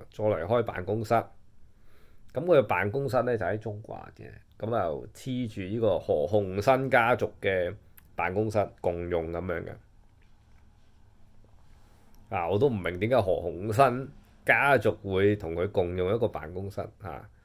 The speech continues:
即係何鴻燊家族，喂，人哋賭王嚟嘅喎，唔係千王嚟嘅喎，點解可以同你 share 呢？噉樣，啊，油王，呢個，呢個阿里王子呢，本來呢，佢個辦公室呢，就諗住佢開幕嘛，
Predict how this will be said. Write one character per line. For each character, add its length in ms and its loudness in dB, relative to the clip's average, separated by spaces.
即 100 2
係 60 6
何 200 0
鴻 160 -4
燊 260 -2
家 220 4
族， 200 -4
喂， 140 2
人 140 -4
哋 100 -6
賭 120 -6
王 420 0
嚟 60 -8
嘅 100 -6
喎， 760 0
唔 100 -8
係 140 2
千 400 2
王 260 8
嚟 80 4
嘅 140 6
喎， 680 8
點 140 -4
解 60 2
可 280 6
以 60 0
同 160 -8
你 120 -2
share 520 4
呢？ 360 2
噉 140 -4
樣， 320 -8
啊， 380 -12
油 240 4
王， 560 6
呢 100 0
個， 220 6
呢 80 2
個 260 6
阿 240 2
里 200 4
王 300 -2
子 200 -8
呢， 160 2
本 160 -6
來 160 -4
呢， 100 -2
佢 140 -4
個 100 -2
辦 180 -6
公 200 -4
室 100 -4
呢， 160 -4
就 100 -8
諗 280 -8
住 100 -4
佢 100 -4
開 220 2
幕 200 -4
嘛， 140 -12